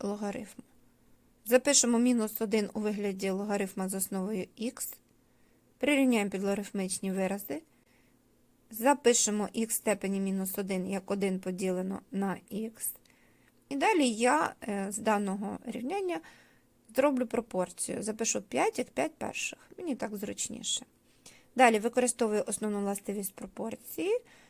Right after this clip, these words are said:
е, множу накрест вирази, прирівнюю отримані добутки. П'ять помножити на х — п'ять х, дорівнює один помножити на один — один. Обидві частини ділю на п'ять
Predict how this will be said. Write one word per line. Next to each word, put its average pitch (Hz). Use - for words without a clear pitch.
е, 196
множу 208
накрест -
вирази, 311
прирівнюю 214
отримані 208
добутки. 196
П'ять 214
помножити 202
на 190
х — -
п'ять 226
х, -
дорівнює 269
один 202
помножити 190
на 214
один — 254
один. 220
Обидві 247
частини 196
ділю 185
на 190
п'ять 302